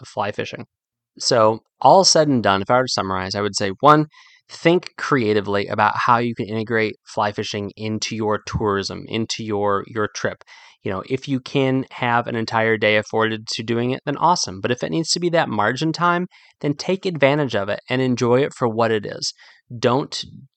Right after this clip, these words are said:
despise an opportunity just because it's not a full-throated opportunity. Secondly, pack smart, pack light, pack only the essentials. That gives you an opportunity to focus on the experience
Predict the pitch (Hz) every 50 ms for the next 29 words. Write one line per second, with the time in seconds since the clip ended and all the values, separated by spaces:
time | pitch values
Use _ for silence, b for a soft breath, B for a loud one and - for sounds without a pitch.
0 | - - 127 123 127 - - - - 113 110 117 123 127 120 127 117 110 107 110
1 | - 110 95 - - 113 104 101 98 98 98 95 - 113 104 - - 113 - 113
2 | 104 104 104 101 - - 107 101 101 101 104 107 107 - - - - 113 104 98
3 | 98 - - - - - 113 104 98 - - 107 107 107 98 98 98 95 95 -
4 | - - - - - - - - - B B B B B B B B - - 151
5 | 151 156 147 143 143 147 147 - - - - 113 - - - - 143 143 143 147
6 | - - _ _ _ _ - - 117 110 - 117 117 117 113 110 - _ _ -
7 | - 123 113 - - 120 131 135 139 139 131 139 135 127 - - 113 107 104 -
8 | 110 107 104 - B B B B B B - 123 139 143 147 147 139 127 135 123
9 | 120 117 117 120 117 113 110 104 - - 120 113 120 - - 107 107 104 104 101
10 | 98 - - - - 139 139 139 131 123 117 107 - -